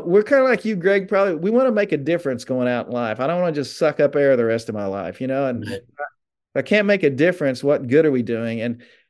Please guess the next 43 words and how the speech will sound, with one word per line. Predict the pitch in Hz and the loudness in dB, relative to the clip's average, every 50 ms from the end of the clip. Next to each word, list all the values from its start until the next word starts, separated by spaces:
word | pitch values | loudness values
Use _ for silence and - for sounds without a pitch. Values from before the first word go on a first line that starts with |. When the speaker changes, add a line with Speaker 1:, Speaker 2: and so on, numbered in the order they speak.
| _ - | _ -4
Speaker 1:
and | - 135 127 127 | -2 0 0 2
we're, | 160 185 175 151 - | 2 2 2 0 0
we | - - 185 226 | 0 2 6 6
have | 226 233 214 - | 6 6 6 4
people, | - 214 196 180 156 - - - _ _ - | 0 -2 0 0 -2 -2 -4 -8 _ _ 0
you | 170 208 | 4 6
know, | 226 | 6
Jan | 208 170 202 240 254 254 226 | 6 6 4 4 4 4 4
said | - 226 202 190 180 | 4 4 4 4 6
something, | - 185 185 180 180 170 170 160 151 156 | 6 6 6 6 6 4 2 2 0 0
you | 170 220 285 | 0 0 2
said | - - 214 202 | 4 6 6 6
it | 175 | 6
a | 151 | 4
while | 175 170 165 | 4 4 4
ago, | 160 165 185 170 143 127 - - | 4 4 4 4 4 2 -2 -2
and, | - 170 170 165 160 | 0 0 0 0 2
and | - 185 185 175 - - - | 2 2 2 2 0 -4 -6
kinda | - 190 202 202 196 | -2 -2 0 0 0
said | 180 - 165 156 160 | 0 2 2 2 2
it, | 139 120 | 4 4
and | 170 165 156 - - _ - | 2 2 2 -2 -12 _ -14
she | - - 208 214 | -10 -8 -6 -2
said | - 208 180 175 - | 2 2 2 2 2
something, | 185 165 147 139 143 _ _ _ _ _ _ _ _ - | 0 -2 -2 -2 -8 _ _ _ _ _ _ _ _ -2
you | - 202 | 2 4
know, | 233 247 226 | 6 6 6
when | 202 165 | 4 2
she | - - 208 | 0 -2 -2
was | 196 196 | 0 2
on | 185 165 | 2 2
Entertainment | 165 165 165 147 170 156 156 151 139 - | 2 0 0 0 0 -2 -2 -2 -4 -4
Tonight, | - 151 151 147 135 - | -2 -2 -2 -2 0 0
people | 175 165 160 156 | -2 -2 0 0
would | 147 135 | -2 -2
see | - - 151 156 | -2 -2 2 2
her | 160 156 | 4 4
on | 147 | 2
the | 147 | 0
street | 139 - 151 151 | -2 -2 -2 -2
and | 139 143 | 0 -2
they'd | 147 139 131 | -4 -4 -2
say, | - 151 | -4 -4